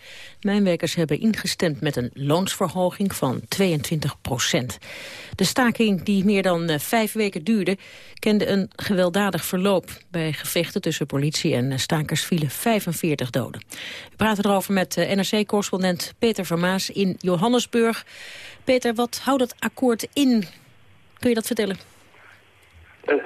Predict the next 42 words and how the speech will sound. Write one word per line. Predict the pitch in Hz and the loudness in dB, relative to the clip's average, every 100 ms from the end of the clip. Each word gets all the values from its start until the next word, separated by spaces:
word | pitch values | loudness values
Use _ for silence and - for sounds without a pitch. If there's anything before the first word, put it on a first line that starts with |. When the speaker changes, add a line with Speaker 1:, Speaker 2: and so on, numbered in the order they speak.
| 135 | 2
Speaker 2:
eh, | 131 127 | 2 2
belangrijkste | 123 127 139 143 156 | 0 0 -2 -2 -4
is | 139 | -2
natuurlijk | 139 151 143 135 | -2 0 2 2
dat, | - 139 139 | 0 -2 0
eh, | - 131 131 | 0 0 2
na | 135 135 | -2 0
vijf | 151 147 135 | 0 2 2
weken | 139 135 143 | 0 0 -4
staken, | - 135 135 135 123 - - | -2 0 0 -2 -2 -4 -10
eh, | 131 127 123 123 120 | -2 2 4 2 0
de | 127 | -2
mijn | 131 143 147 143 | 0 0 -2 -2
weer, | 131 127 120 - | 2 2 2 -4
eh, | 123 117 110 - 135 | -4 -2 -4 -6 -6
in | 117 117 | -6 -6
actie | - - - 147 | -4 -4 -4 -2
komt, | 123 120 - 123 | -2 -2 -6 0
eh, | 113 107 107 | 2 0 -2
morgen. | 123 131 139 - 113 139 - - - - - | 0 4 4 0 -8 -14 -16 -12 -10 -8 -2
Dat | - | 0
de | 117 | 0
stakers | - 123 120 | 0 0 0
dus | 117 117 | -4 0
weer, | 117 113 | 2 2
eh, | 110 110 107 | 4 2 2
weer | 107 | 0
aan | 113 | 0
het | 101 | -2
werk | 107 123 131 | 0 0 0
gaan. | - 104 117 - - - - - | -4 -4 -4 -10 -18 -20 -20 -6
En, | 120 117 117 113 - | 0 2 2 -2 0
nou | 135 | 2
ja, | 131 | 2
ze | 120 | 0
hebben | 131 123 131 | -2 -2 0
ingestemd, | 139 131 - 120 107 | -2 -2 0 0 0
je | 113 | 0
zei | 123 120 | 2 2
het | 117 | 2
al, | 110 | 0
met, | 110 107 | 0 -4